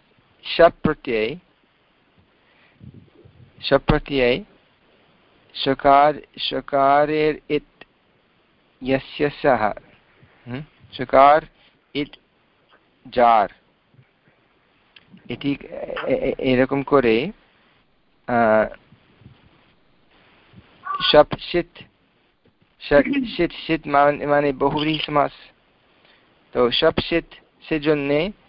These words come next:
Speaker 1: না কি, শু-, শুধু শীত নয়, সার্বধাতুক ও, মানে এই সবের এক নাম শীত, আর অন্য নামও আছে এই সূত্র দ্বারা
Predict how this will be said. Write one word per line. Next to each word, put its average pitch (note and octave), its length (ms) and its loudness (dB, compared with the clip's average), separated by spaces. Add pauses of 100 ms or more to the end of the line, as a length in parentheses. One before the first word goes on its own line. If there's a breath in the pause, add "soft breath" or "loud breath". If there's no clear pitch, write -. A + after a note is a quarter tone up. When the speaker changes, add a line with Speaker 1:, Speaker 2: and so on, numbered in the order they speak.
(580)
Speaker 1:
না C#3 600 2 (140)
কি, D3+ 140 -6 (880)
শু-, D3+ 340 -4
শুধু D3+ 440 -2
শীত F3 300 -2 (100)
নয়, C#3 300 2 (420)
সার্বধাতুক C#3 680 2 (140)
ও, B2 120 -2 (560)
মানে B2 220 -4 (760 soft breath)
এই C#3 280 0 (140)
সবের D#3 440 4 (160)
এক C#3+ 240 -2
নাম C#3+ 400 2 (800)
শীত, - 280 -4 (1040)
আর C3 200 4
অন্য D3+ 320 -2
নামও E3 600 2 (640)
আছে C3+ 380 -2 (720)
এই C#3 120 -2
সূত্র D3 340 -6
দ্বারা C#3 280 2